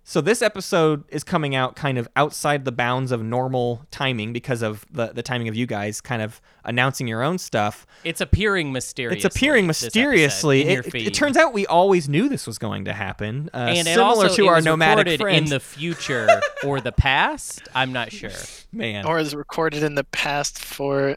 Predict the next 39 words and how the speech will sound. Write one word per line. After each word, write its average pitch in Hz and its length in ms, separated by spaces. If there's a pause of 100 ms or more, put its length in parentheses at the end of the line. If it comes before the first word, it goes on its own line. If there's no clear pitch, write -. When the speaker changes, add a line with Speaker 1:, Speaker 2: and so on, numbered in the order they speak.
Speaker 3:
well, 151 120
never 117 280
mind. 107 240
It 110 80
doesn't 101 220
matter. - 220
Speaker 2:
<laughs> - 160
Yes, 226 260
yes, 120 340
no. 113 200 (380)
Speaker 1:
Uh, 175 300
but 175 240
s-, - 200 (260)
w-, 180 200
we 175 140
have 220 280
more 180 460
to 180 120
talk 160 300
about, 131 220
but 113 60
we 117 80
can't - 320
fit 165 180
it 151 80
into 123 200
this 131 280
episode. 120 480
So, 113 280
uh, 107 200
this 123 160
coming 165 340
Tuesday 160 400
at 131 80
our 120 120
normal 175 500
Space 180 420
Cats 160 400
time, 131 540